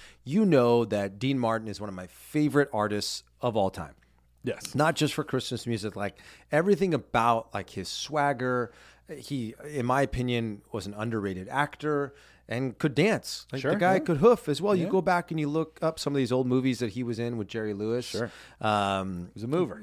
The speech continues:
Speaker 1: he could move. He
Speaker 2: Yeah.
Speaker 1: could shake. He could tap dance. Um, but then, you know, we know him as, like, this crooner. Once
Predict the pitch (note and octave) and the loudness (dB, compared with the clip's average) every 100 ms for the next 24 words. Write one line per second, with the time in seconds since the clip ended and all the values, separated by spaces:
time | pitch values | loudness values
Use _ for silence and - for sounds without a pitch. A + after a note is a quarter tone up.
0 | F3 A#2 A2 D#3+ F#3+ G3+ C3+ - B2 - | -12 -6 -6 -4 2 6 6 4 -2 0
1 | D3+ - D3+ B2 G#2+ G2+ - E3 D#3+ D3 | -2 2 2 2 -6 -8 -4 -4 -2 0
2 | D3 C#3+ C#3+ - - - - - B2+ B2+ | 2 2 -2 -8 -10 -20 -20 -8 -2 0
3 | B2 B2 A3 G#3 G#3+ F#3+ E3+ D#3 C#3+ D#3+ | 0 -2 -2 2 2 2 4 4 4 2
4 | C#3+ C#3 C3+ C3 A#2+ A2 A2 G#2 G#2+ G#2+ | 4 4 4 2 0 -2 -2 -6 -6 -8
5 | - - A2+ F2 F2 G2+ G2 | -8 -2 -2 -2 -4 -6 -8